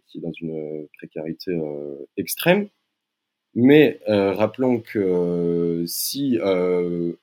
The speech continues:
Mayotte est le territoire, euh, français le plus pauvre, c'est aussi là où il y a le,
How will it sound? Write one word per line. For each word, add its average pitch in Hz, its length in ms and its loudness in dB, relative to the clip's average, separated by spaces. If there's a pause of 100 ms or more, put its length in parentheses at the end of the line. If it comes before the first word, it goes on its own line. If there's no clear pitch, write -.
(180)
Mayotte 104 520 -2
est 98 40 -6
le 87 140 -4
territoire, 95 800 -2 (120)
euh, 85 380 -6
français - 340 -10
le 95 120 -2
plus - 160 -18
pauvre, 156 420 2 (680)
c'est - 300 -2
aussi 95 420 0
là 143 180 2
où 117 100 0
il 107 60 0
y - 20 2
a 101 40 0
le, 90 220 -2